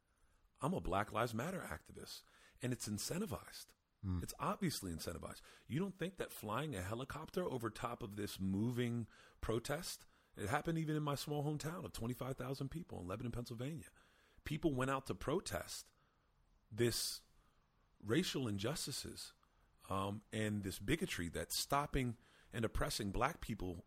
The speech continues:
Speaker 1: all over the country, which isn't a part of my rhetoric or narrative or, or, or vocabulary, but it was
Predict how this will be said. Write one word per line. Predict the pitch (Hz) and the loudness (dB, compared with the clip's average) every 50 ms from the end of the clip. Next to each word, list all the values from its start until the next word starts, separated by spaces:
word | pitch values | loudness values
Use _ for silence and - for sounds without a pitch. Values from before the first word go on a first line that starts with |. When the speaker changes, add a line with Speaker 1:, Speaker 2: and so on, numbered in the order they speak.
| - - | -2 0
Speaker 1:
all | 113 117 123 123 | 2 2 2 2
over | 113 101 | 0 -2
the | 90 95 | -4 -4
country, | - - 196 220 - - - - - - _ _ _ _ - - _ _ _ _ _ - - - | 0 2 2 2 2 0 -6 -8 -10 -16 _ _ _ _ -20 -20 _ _ _ _ _ -20 -8 -2
which | - 143 - - | -2 2 4 4
isn't | 196 185 151 110 | 4 4 2 2
a | |
part | 98 - 135 120 | 4 4 4 4
of | 107 85 | 2 0
my | 87 98 107 104 | 0 0 0 0
rhetoric | 95 90 98 92 90 87 87 - | 2 2 0 0 0 -2 -2 -2
or | 80 82 | -2 -2
narrative | 87 92 95 101 95 95 90 85 85 | -2 0 0 0 0 -2 -4 -4 -4
or, | 80 80 80 - | -4 -4 -4 -4
or, | - - 85 85 80 80 | -6 -6 -6 -4 -4 -4
or | 85 85 80 80 82 80 80 | -6 -6 -6 -8 -8 -8 -8
vocabulary, | 82 - - 139 156 180 - 95 - - - - - - - - - - - - - - - - - | -6 -2 -2 0 0 -2 -2 -6 -8 -8 -10 -12 -14 -18 -20 -20 -20 -20 -20 -20 -20 -20 -20 -4 2
but | - 135 139 - - - - | 4 4 4 2 -2 -4 -2
it | 131 131 - | -2 0 2
was | 113 104 95 - | 2 2 2 0